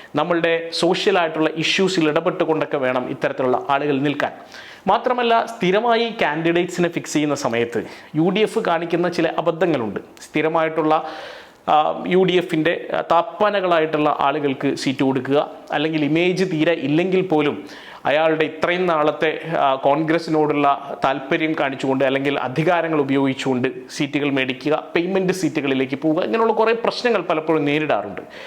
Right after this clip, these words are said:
അത് മാറ്റിവെച്ചുകൊണ്ട് ഒരു ഇരുപത് ശതമാനം സീറ്റുകളെങ്കിലും പുറത്തു നിന്നുള്ള, പാർട്ടിക്ക് പുറത്തു നിന്ന് അല്ലെങ്കിൽ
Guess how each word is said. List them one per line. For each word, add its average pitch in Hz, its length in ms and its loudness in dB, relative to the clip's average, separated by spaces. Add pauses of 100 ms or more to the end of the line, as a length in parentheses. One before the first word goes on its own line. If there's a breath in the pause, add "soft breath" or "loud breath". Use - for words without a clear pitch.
(300 loud breath)
അത് 294 160 2
മാറ്റിവെച്ചുകൊണ്ട് 180 800 0 (540 loud breath)
ഒരു 233 140 2
ഇരുപത് 269 460 0
ശതമാനം 214 600 2
സീറ്റുകളെങ്കിലും 156 1040 -2 (200)
പുറത്തു 240 440 4
നിന്നുള്ള, 123 300 2
പാർട്ടിക്ക് - 640 -4
പുറത്തു 165 320 0
നിന്ന് 131 180 0
അല്ലെങ്കിൽ 139 400 -2